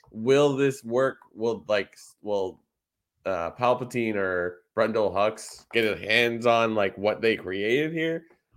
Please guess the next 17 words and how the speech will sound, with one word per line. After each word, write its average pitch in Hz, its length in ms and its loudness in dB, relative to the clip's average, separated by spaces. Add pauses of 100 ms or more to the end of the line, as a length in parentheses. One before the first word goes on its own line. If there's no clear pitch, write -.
(120)
I 98 80 -4
don't 110 120 0
know. 120 280 4 (120)
And 156 380 8
the, 147 60 6
w-, 131 360 0
now 143 260 6
that 123 260 6
there's 120 240 -2
no 110 600 4
Moff 107 240 0
Gideon, 98 440 -4 (360)
where's, 107 400 2
uh, 92 300 2 (380)
Kane 123 380 2
gonna, 98 420 -4 (100)
like, 90 240 -4